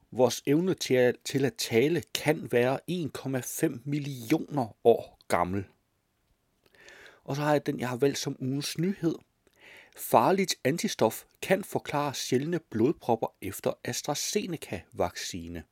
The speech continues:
Og jeg synes, den er en lille smule relevant i den her tid, og specielt fordi der er snak om, at vaccinen fra Johnson og Johnson, der bygger på samme teknologi, rent faktisk også ser ud til at have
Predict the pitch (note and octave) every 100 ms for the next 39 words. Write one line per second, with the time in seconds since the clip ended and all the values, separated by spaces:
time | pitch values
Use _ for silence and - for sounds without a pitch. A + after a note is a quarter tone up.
0 | _ _ _ - - - _ - G#2+ -
1 | C3+ - A#2 A#2+ B2 A2+ C#3+ F#3+ - C#3+
2 | C#3+ A#2 A2 G#2+ A2 - - A2+ G2 G2+
3 | G#2 A2+ G#2 - A3+ - - - F#2+ -
4 | G#2+ - - A#2+ G2+ F#2 - G2+ G#2+ G#2+
5 | G2+ - G2 F2+ - - _ _ - F#2
6 | - A#2 B2 - F#2 - G2+ - G#2 F#2
7 | A2 A#2+ - D3+ - _ _ _ - E2
8 | - G#2 A#2+ G#2 - F#2+ A#2 C3+ - C#3
9 | C3 G3 - - - - - _ _ _
10 | _ _ _ _ - A2 B2+ B2+ - A2+
11 | - A#2 G2+ - A2+ - A2+ - F#2+ F2
12 | - D#2+